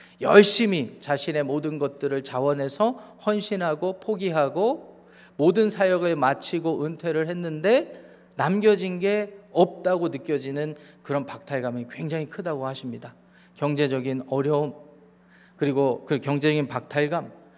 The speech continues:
그리고 그동안에 사역하고 여러 가지 헌신하는 거기서 오는 어떤 정서적인 우울함, 그리고 자녀들을 돌보지 않아서 여러 가지 관계적인 어려움도 있기 때문에 거기서 오는 후회감, 이런 것들이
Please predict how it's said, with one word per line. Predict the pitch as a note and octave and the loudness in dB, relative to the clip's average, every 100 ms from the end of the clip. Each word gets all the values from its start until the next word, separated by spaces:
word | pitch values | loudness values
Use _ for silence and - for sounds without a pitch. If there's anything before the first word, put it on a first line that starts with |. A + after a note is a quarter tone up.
| - _ | -20 _
그리고 | D#3 D3 D#3+ D3 A2+ | -2 2 4 4 2
그동안에 | C3+ D3+ D#3+ D3+ | -2 2 4 2
사역하고 | D3+ F3 F3 F3 - D#3 D3 D3+ D3+ D3+ - - | 0 2 2 0 -2 -4 0 0 0 -2 -12 -2
여러 | C3+ D3 | 2 4
가지 | C#3+ C#3+ | 4 2
헌신하는 | D3 F#3+ F3+ F3+ D#3+ D#3 D#3 D3 | -2 -4 -4 -4 -4 -4 -8 -6
거기서 | C3+ C#3 E3 E3+ | -4 -2 -4 -4
오는 | D#3 D3 G3 C3+ - - | -4 -2 -4 -4 -10 -10
어떤 | B2+ D#3+ D3 | -6 -6 -4
정서적인 | C#3 D#3 D#3 D#3 D#3 D#3+ | -6 -4 -4 -4 -4 -6
우울함, | C3 F3 G3 G3 C3 - - - - _ _ _ _ _ _ _ - - | -4 -2 2 4 2 -2 -20 -20 -20 _ _ _ _ _ _ _ -20 -2
그리고 | - G3 F#3+ F3 | 6 8 8 6
자녀들을 | - E3+ F#3 F#3+ | 6 4 6 6
돌보지 | F3+ E3+ E3+ E3+ | 6 4 2 4
않아서 | D3+ D#3+ D#3 D3 D#3 D#3 C#3+ | 4 4 0 0 2 2 2
여러 | D3 | 2
가지 | D3+ D3 D3 D3+ D3+ C#3 - | 4 2 2 0 0 -2 -6
관계적인 | C#3+ D3 D#3 D3+ D3+ | -4 -2 0 0 -2
어려움도 | C3 D3+ D3+ C#3+ D3 | 0 2 2 0 -4
있기 | B2+ D3 | -4 -6
때문에 | C#3+ C3 C3+ D3+ D3 - - | -6 -6 -4 -4 -4 -10 -6
거기서 | D3+ D3 G3 G3+ | -4 -2 2 2
오는 | F#3 F3 G3+ B3+ D4 - - | 2 2 4 4 2 -10 -20
후회감, | - A3+ A#3 A3+ G#3+ C3 - - - - - | -8 0 4 6 6 2 -6 -20 -20 -20 -2
이런 | D3+ F#3 F3+ | 0 0 0
것들이 | E3 E3 D3 D#3+ C#3+ | -4 -2 -4 -2 -4